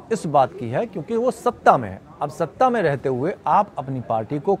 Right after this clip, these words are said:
किस तरह से मजबूत करोगे? एक तरफ सचिन पायलट, पायलट के जो सहयोगी धड़ा है वो भी कहीं ना कहीं विरोध जता रहा है।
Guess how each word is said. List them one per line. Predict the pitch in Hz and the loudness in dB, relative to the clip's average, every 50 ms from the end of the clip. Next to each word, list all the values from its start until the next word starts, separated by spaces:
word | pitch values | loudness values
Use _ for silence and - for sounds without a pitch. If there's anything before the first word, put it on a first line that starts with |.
| - | -2
किस | - 151 - - | -8 -8 -6 -6
तरह | - 131 127 | -6 -6 -6
से | - - 113 | -6 -6 -8
मजबूत | 110 113 123 135 160 175 160 | -6 -6 -2 0 0 0 2
करोगे? | - 165 147 147 135 131 131 139 - - - - - - - - _ - | 2 0 2 2 0 -2 -6 -8 -12 -20 -20 -20 -20 -20 -20 -14 _ 2
एक | 170 196 226 214 - | 6 6 6 4 4
तरफ | - 208 208 208 196 - - - - - - - - - - | 2 4 4 2 2 0 -16 -20 -20 -20 -20 -20 -20 -14 -4
सचिन | - 143 120 - 185 170 | -4 -4 -2 0 -2 -2
पायलट, | 147 - 139 127 135 143 135 - - - - - - | 2 4 4 4 4 2 -2 -6 -12 -20 -14 -4 0
पायलट | 127 127 139 147 143 | 0 2 2 0 -4
के | - - 139 | -4 -4 -4
जो | 123 127 | -2 -4
सहयोगी | 117 - 120 117 120 127 135 143 151 151 151 - - - - - - - | -4 -4 -4 -2 -2 -2 -2 0 0 -2 -2 -4 -12 -20 -20 -20 -14 -6
धड़ा | 117 131 127 131 131 127 | -2 0 4 4 4 2
है | 123 135 - 185 190 - - - - - - - - - | 2 -4 -8 -12 -18 -20 -20 -20 -20 -20 -20 -20 -14 -10
वो | 104 101 131 143 | 0 2 4 4
भी | 147 175 175 | 6 4 2
कहीं | - 165 147 151 | 2 0 -2 0
ना | 156 | -2
कहीं | 147 - 151 147 | -2 -2 -4 -4
विरोध | 127 127 131 135 135 127 | -2 -2 -2 -2 -2 -2
जता | 123 127 120 131 127 | -4 -2 2 2 2
रहा | 123 123 | 2 2
है। | 117 123 | -2 -4